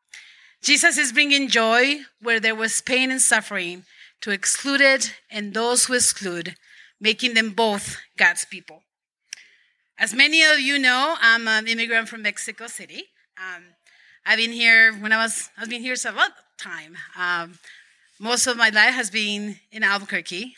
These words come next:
Um, but I just wanted to talk to you a little bit about what that means. Um, it's not easy to migrate, and people that make that decision, they don't make it lightly. Um,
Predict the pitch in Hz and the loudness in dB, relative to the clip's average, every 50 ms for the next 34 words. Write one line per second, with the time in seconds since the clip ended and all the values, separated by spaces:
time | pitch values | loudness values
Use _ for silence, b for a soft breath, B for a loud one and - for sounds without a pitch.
0 | - _ _ - 180 180 180 170 165 165 170 196 _ _ _ B B B B B | -20 _ _ -20 -20 -20 -20 -20 -20 -20 -20 _ _ _ _ B B B B B
1 | B B B B - 247 247 240 233 240 _ _ _ _ - 262 285 285 320 311 | B B B B 0 2 2 2 0 -4 _ _ _ _ -2 -2 0 2 2 0
2 | 285 311 - 320 294 294 - 285 262 254 247 226 214 220 220 226 269 277 269 208 | 0 0 2 2 2 2 0 -2 -2 -2 -2 -4 -8 -12 -6 -4 -2 -2 0 0
3 | 233 220 208 202 190 208 202 196 196 214 202 190 208 185 - 196 196 180 165 165 | 0 0 0 -2 0 0 -2 -2 -2 -6 0 2 2 0 0 -4 -10 -12 -10 -8
4 | 180 - - b b b b b b - 190 180 175 175 165 165 175 _ B B | -8 -8 -8 b b b b b b -12 -10 -10 -10 -10 -14 -16 -18 _ B B
5 | B B B B B B B B B B B B B B B B B _ _ _ | B B B B B B B B B B B B B B B B B _ _ _
6 | _ _ _ 226 254 277 - 285 320 330 339 - 339 320 - 311 269 240 220 202 | _ _ _ -4 2 4 4 4 4 4 2 2 0 0 0 0 4 4 4 4
7 | 175 190 202 247 262 262 - _ _ 208 226 226 226 226 226 202 - 269 277 - | 4 2 2 2 0 -4 -16 _ _ -8 -8 -6 -6 -6 -10 -12 -14 -16 -14 -12
8 | 320 311 226 285 269 262 247 202 190 247 240 294 320 - 294 254 196 220 226 220 | -14 -12 -6 -4 -4 -4 -4 -6 _ -10 -8 -8 -4 0 0 0 0 0 0 0
9 | - 233 220 - - 220 202 190 190 185 185 _ - 226 233 247 240 233 233 214 | 0 2 2 2 4 4 2 0 0 -6 -14 _ 0 0 0 0 -2 -4 -4 -4
10 | - 214 208 185 175 180 170 160 147 127 113 - _ b b b b b b _ | -4 -6 0 0 0 0 0 -4 -16 -20 -20 -20 _ b b b b b b _
11 | - 170 165 156 151 143 151 165 | -14 -12 -12 -12 -14 -18 -20 -20